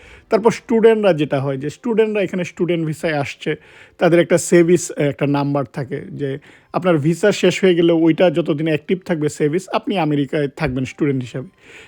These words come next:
কিন্তু একটা নির্দিষ্ট ক্রেডিট নিতে হয় প্রতি সেমিস্টারে। মনে করুন যে নয় ক্রেডিট, আহ, নেয়া লাগবে, কিন্তু সে নয় ক্রেডিট নিল না, তখন কিন্তু তার সেভিস বাতিল হয়ে যেতে পারে।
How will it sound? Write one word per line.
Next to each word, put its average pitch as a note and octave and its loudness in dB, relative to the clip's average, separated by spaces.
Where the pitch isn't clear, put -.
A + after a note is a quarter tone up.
কিন্তু A#3+ 4
একটা G#3 2
নির্দিষ্ট G3+ 0
ক্রেডিট F#3+ 2
নিতে E3+ 0
হয় D3 0
প্রতি D3+ -2
সেমিস্টারে। C#3+ -8
মনে A3 0
করুন G3 2
যে F3 0
নয় E3 0
ক্রেডিট, C#3+ -2
আহ, C#3 -2
নেয়া D3 2
লাগবে, B2+ -4
কিন্তু G#3 4
সে G3 4
নয় F#3+ 4
ক্রেডিট D3+ 2
নিল F3 4
না, C3 -4
তখন F#3 -2
কিন্তু G3 -4
তার F#3+ -4
সেভিস E3 0
বাতিল D#3 0
হয়ে C#3+ -2
যেতে C3+ -6
পারে। C3+ -10